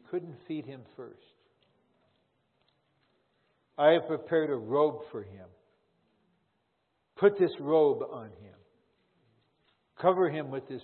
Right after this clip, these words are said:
robe." This robe signifies Christ as our righteousness before God. This is what it means to be justified by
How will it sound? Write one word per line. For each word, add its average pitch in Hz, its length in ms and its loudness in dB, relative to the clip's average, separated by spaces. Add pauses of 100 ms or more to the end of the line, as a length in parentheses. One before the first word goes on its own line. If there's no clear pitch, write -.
robe." 113 380 -12 (920)
This 185 200 0 (120)
robe 123 720 -2 (440)
signifies 127 720 -10 (480)
Christ - 680 0 (540)
as 123 200 -8
our 117 160 -6
righteousness 127 880 -8 (420)
before 127 520 -10
God. 127 500 -8 (2500)
This 156 220 -6
is 170 100 -6
what 175 200 4
it 160 80 -2
means 151 300 -6
to 143 120 -6
be 127 180 -8
justified 120 1160 -4 (1120)
by 131 240 -2